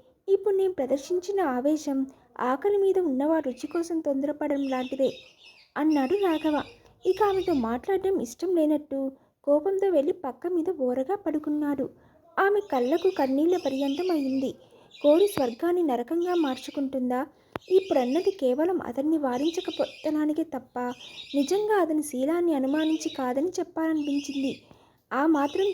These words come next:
చాలు అతను మళ్ళీ అవకాశం తీసుకోవడానికి. గోడ మీదున్న క్యాలెండర్ని చూస్తూ ఓ తారీఖు రౌండ్ చేసింది. "ఈ రోజు ఆగస్టు ఎనిమిది. అయితే వంద రోజులు పూర్తయ్యేది నవంబర్ పదహారు. ఇంకెంత? తొంభై తొమ్మిది రోజులు."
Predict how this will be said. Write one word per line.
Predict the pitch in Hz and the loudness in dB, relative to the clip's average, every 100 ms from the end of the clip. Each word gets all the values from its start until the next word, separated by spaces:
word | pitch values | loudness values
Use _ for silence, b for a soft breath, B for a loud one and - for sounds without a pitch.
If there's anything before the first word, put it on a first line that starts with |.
| 320 | -2
చాలు | 277 254 175 b b b | -2 0 -2 b b b
అతను | 302 339 339 | -2 0 0
మళ్ళీ | 285 247 294 392 | 2 2 2 2
అవకాశం | 269 269 320 330 349 | 2 0 -2 0 -2
తీసుకోవడానికి. | 330 294 - 285 277 262 254 233 b b b 262 | -2 -4 -2 0 0 0 -2 -4 b b b 0
గోడ | 254 254 349 | 4 6 4
మీదున్న | 392 381 370 | 2 2 0
క్యాలెండర్ని | 359 - 226 262 311 330 330 277 | -2 -4 -4 0 0 0 -2 -6
చూస్తూ | 262 - 262 269 b b - | -10 -8 -4 -4 b b -2
ఓ | 370 | 0
తారీఖు | 359 294 254 330 370 370 | 2 2 2 2 0 0
రౌండ్ | 320 262 359 349 | 0 2 0 0
చేసింది. | 294 294 269 240 b b b b 403 | -2 -2 -2 -4 b b b b 2
"ఈ | 427 | 4
రోజు | 285 269 381 | 6 4 4
ఆగస్టు | 359 247 240 320 - | 0 0 -4 -6 -6
ఎనిమిది. | 254 262 311 254 - b b - | -4 -2 -2 -6 -10 b b -2
అయితే | 262 277 415 | 0 2 2
వంద | 349 254 262 | 2 2 2
రోజులు | 294 294 392 | 2 2 -2
పూర్తయ్యేది | - 294 - 302 269 330 | -4 -6 -4 -2 0 0
నవంబర్ | 330 240 285 330 339 | 0 0 0 0 -2
పదహారు. | - 247 247 269 262 - b b _ | -2 -6 -4 -2 -2 -4 b b _
ఇంకెంత? | 359 381 320 247 254 320 330 B B - | -2 0 2 0 0 -2 -2 B B 0
తొంభై | 277 277 381 | 2 4 0
తొమ్మిది | 381 285 269 330 | 0 -2 0 2
రోజులు." | 330 277 269 262 | 2 0 0 -6